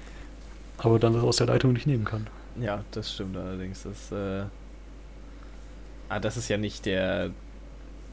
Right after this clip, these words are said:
Speaker 2: der Normalfall, das ist ja quasi eine, eine Ausnahme
Speaker 1: Hm.
Speaker 2: und eine Sonderregelung. Und wobei,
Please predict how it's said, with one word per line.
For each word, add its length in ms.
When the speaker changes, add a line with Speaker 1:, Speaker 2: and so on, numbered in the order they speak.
Speaker 2:
der 120
Normalfall, 560
das 180
ist 140
ja 120
quasi 560
eine, 380
eine 120
Ausnahme 640
Speaker 1:
Hm. 260
Speaker 2:
und 220
eine 120
Sonderregelung. 800
Und 220
wobei, 400